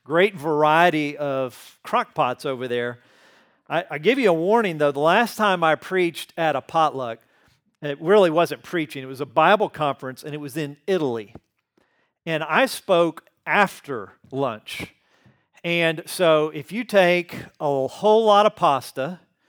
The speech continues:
and a little bit of wine and that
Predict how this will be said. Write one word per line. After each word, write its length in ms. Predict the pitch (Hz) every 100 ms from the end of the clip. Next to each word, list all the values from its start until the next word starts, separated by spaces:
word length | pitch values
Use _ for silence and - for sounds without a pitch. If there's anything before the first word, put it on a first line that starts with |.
| _ _ _ _
and 160 | 135 139
a 60 |
little 300 | 151 196 285
bit 120 | 262
of 100 | 254
wine 800 | 233 180 156 143 139 190 240 220 - _ _ _ _ _ _ _ _ _ _ _
and 160 | - 180
that 160 | 180